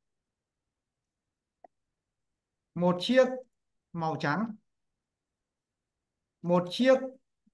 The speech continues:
màu xanh dương. Có hiểu chỗ này không? Có nghĩa là nó vẫn không đủ để được hai đôi ấy. Hiểu chưa ạ? Thế cái ba này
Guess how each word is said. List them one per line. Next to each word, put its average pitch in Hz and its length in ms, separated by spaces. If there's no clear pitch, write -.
màu 160 280
xanh 190 160
dương. 185 380
Có 277 80
hiểu 277 220
chỗ 269 60
này 254 140
không? 247 360
Có 247 120
nghĩa 311 120
là 262 100
nó 247 140
vẫn 311 140
không 285 140
đủ 190 300
để 170 280
được 214 220
hai 262 160
đôi 269 200
ấy. 302 180
Hiểu 170 140
chưa 277 60
ạ? 254 240
Thế 220 180
cái 269 80
ba 247 300
này 208 120